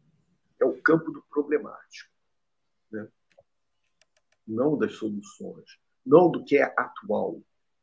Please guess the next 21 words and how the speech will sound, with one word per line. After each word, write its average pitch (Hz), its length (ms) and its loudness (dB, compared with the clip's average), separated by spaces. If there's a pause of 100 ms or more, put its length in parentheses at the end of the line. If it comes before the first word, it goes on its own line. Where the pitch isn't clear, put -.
(300)
Não. - 220 -12 (600)
É - 100 -4
uma - 240 -6
coisa - 220 -4
anterior. 165 440 -4 (240)
Mas 202 280 8
é, - 60 -4 (100)
é, 160 1200 8
não 220 120 2
tem 254 200 0
jeito. 208 440 10
A, 123 420 2 (640)
o 190 320 -8
destino 226 760 4
do 135 140 -2
virtual 156 720 2
é 190 60 -4
se - 160 -10
transformar 160 540 -4
no 175 80 -10
real. - 420 -8